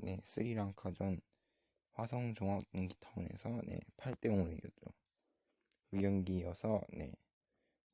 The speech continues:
바로 다음 날 여덟 시 삼십 분, 네, 우즈베키스탄과 경기가 있었는데 경기는, 네, 삼 대 일로, 네,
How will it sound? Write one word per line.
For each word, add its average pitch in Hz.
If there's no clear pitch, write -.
바로 95
다음 92
날 90
여덟 92
시 104
삼십 95
분, 101
네, -
우즈베키스탄과 92
경기가 90
있었는데 87
경기는, 95
네, 90
삼 110
대 104
일로, 101
네, -